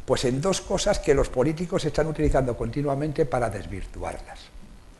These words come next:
La sostenibilidad y el principio de precaución. En eso se fundamenta la ciencia posnormal. ¿Y eso qué significa a escala de la calle? ¿Qué?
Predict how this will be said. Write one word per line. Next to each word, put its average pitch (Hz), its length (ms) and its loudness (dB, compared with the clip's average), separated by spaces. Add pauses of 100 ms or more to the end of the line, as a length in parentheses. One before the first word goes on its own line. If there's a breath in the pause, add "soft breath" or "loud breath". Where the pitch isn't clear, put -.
(920 loud breath)
La 117 180 2
sostenibilidad 101 1000 -6 (840)
y 123 100 -2
el 107 120 0
principio 110 640 -8
de 110 100 -6
precaución. - 500 -12 (1080 loud breath)
En 123 180 0
eso 175 180 -4
se 160 140 -6
fundamenta 135 540 -2
la 110 100 -2
ciencia 110 380 -4
posnormal. - 500 -16 (500 loud breath)
¿Y 117 140 2
eso 190 260 0
qué 185 140 -2
significa 165 720 -2 (480 loud breath)
a 123 140 8
escala 156 540 8
de 131 100 6
la 117 160 6
calle? 82 320 -2
¿Qué? - 180 -6